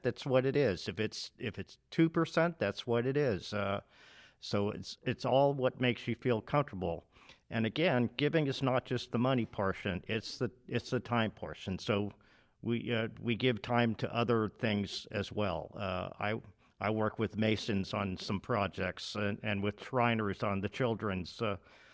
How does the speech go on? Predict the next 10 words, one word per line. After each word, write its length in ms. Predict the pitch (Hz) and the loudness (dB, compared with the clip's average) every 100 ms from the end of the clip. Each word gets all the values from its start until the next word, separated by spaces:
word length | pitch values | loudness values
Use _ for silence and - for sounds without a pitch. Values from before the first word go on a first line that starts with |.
| - _ | -20 _
hospital 520 | - 113 - 117 101 | 4 4 4 0 0
projects 680 | - 107 92 87 92 87 - | -2 0 0 0 -4 -4 -6
and, 280 | 90 98 95 | -6 -6 -6
and 220 | 127 101 98 | -6 -4 -2
raising 360 | 101 95 107 | -2 -2 -4
money 240 | 98 95 92 | -2 -2 -4
for 200 | - 90 | -6 -4
them 260 | 98 95 | -2 -2
as 160 | 87 - | -4 -4
well. 400 | 113 107 80 | 0 0 -2